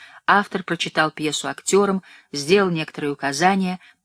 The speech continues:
Первое представление Балаганчика состоялось тридцатого декабря тысяча девятьсот шестого года.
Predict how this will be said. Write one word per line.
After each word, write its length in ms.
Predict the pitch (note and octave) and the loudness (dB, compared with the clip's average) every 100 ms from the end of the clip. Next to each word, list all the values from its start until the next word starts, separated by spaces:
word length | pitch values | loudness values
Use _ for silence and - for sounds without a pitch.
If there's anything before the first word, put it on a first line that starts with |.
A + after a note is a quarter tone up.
| _ - | _ 4
Первое 380 | A#3 A#3 F#3+ | 6 6 2
представление 640 | E3+ D#3+ - D#3 D3+ D3 C#3 | 0 -4 -2 -2 -2 -2 -2
Балаганчика 640 | C3 C3+ C#3 C3 C3+ - | -2 -4 -4 -4 -6 -6
состоялось 560 | C#3 - D3 E3 E3 - | -10 -6 -4 0 -2 -2
тридцатого 560 | E3 E3 F3 E3+ D3 D3 | -6 -4 -2 -2 -4 -8
декабря 460 | D#3 C#3+ D#3 G3 | -4 -2 0 -2
тысяча 440 | - G3 - F3+ D#3+ | -2 -4 -4 -6 -6
девятьсот 320 | D3+ - F3 | -6 -6 -6
шестого 520 | - - - E3 D#3+ | -4 -4 -4 -4 -4
года. 440 | D3+ D3+ C3+ B2+ | -4 -6 -6 -10